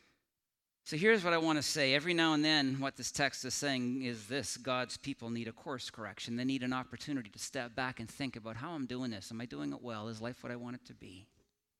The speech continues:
Sometimes God sets up that scenario, so we think in those terms. And in the end of the day, we're not called to be passionate about the Leafs or Elvis or Star Trek or our homes or our work or our kids or our food or our drink or the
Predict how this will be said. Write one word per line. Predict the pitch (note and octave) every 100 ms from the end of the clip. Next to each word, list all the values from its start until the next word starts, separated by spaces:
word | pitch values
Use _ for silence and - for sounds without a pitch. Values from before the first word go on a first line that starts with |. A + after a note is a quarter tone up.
| _ _ _ _
Sometimes | - A2 G#2+ G#2+ A#2 G#2
God | A2+ A2+ A#2+
sets | - B2 -
up | B2 -
that | A#2+ A#2+
scenario, | - C3+ E3+ C#3 A2
so | A2+ A2
we | A2 B2 A#2+ -
think | G#2 D#2 -
in | G#2+ G#2+
those | A2 -
terms. | - A#2+ B2 - - _ _ _ _ _ _ _ _ _ _ _ _ _ _ _ _ _ _ -
And | A2
in | B2+
the | C3
end | C#3
of | C#3
the | C3
day, | C3 C3+
we're | B2+
not | B2+ C#3
called | - C#3 C3+ C3
to |
be | C3
passionate | - C3 B2+ C3+ B2+
about | C#3+ -
the |
Leafs | C3 C#3 C3+ -
or | C3+ A#2+
Elvis | A#2+ A#2+ A#2+
or | C3
Star | - B2+ A#2+ - -
Trek | B2 -
or | B2
our | A#2+
homes | G#2 B2 B2 A#2
or | B2
our | A#2+
work | A#2 A#2+ -
or | B2
our | B2
kids | - A#2+ A2
or | A2+
our | A2
food | - A#2 A2+
or | A#2
our | A#2
drink | A2 G#2+ A2 A2+
or | A2
the | A2+